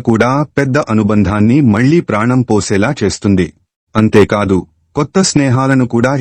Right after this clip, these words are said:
ఏర్పరచుకోవచ్చు. స్నేహం వయసుతో సంబంధం లేదు, అది మన హృదయంతో సంబంధమున్న బంధం.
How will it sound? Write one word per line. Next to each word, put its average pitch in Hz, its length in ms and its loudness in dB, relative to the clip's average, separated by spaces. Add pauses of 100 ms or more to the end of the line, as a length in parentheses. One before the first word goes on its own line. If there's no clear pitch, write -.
ఏర్పరచుకోవచ్చు. 101 880 -2 (460)
స్నేహం 190 520 4
వయసుతో 127 380 0 (160)
సంబంధం 107 500 0
లేదు, 95 240 0 (400)
అది 113 220 0 (120)
మన 120 220 0
హృదయంతో 151 500 0 (160)
సంబంధమున్న 120 580 2 (120)
బంధం. 98 280 0